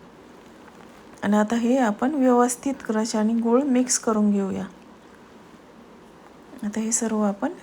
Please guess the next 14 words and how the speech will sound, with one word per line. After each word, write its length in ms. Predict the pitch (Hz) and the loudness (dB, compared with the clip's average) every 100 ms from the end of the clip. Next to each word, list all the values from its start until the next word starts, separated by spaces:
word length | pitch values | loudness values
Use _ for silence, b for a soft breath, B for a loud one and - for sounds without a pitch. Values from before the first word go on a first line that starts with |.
| B - | B -6
व्यवस्थित 520 | 202 202 220 - 262 247 | -2 0 -2 -4 -6 -2
मिक्स 340 | 226 233 - | 0 0 -4
करून 340 | - 220 208 | -2 0 2
घेऊया. 340 | 202 190 175 175 | 0 0 -4 -4
बघा, 280 | 190 185 202 - - - - - - - - - - - - - - - - - - - | -6 -8 -10 -12 -20 -20 -20 -20 -20 -20 -20 -20 -20 -20 -20 -20 -20 -20 -20 -20 -20 -8
आणि 180 | 202 214 | 0 2
आता 200 | 214 214 | 2 0
हा 120 | 214 196 | -2 0
गूळ 180 | 208 202 | 2 2
आपण 260 | 202 254 359 - | 0 -2 -6 -4
थोडासा 420 | 240 208 202 247 | 0 0 0 -2
वितळू 460 | 254 254 240 202 190 | -2 -2 0 0 0
देऊया. 420 | 196 165 170 170 | -4 -6 -6 -6
पूर्ण 540 | 196 - 214 214 220 | -10 -10 -4 0 0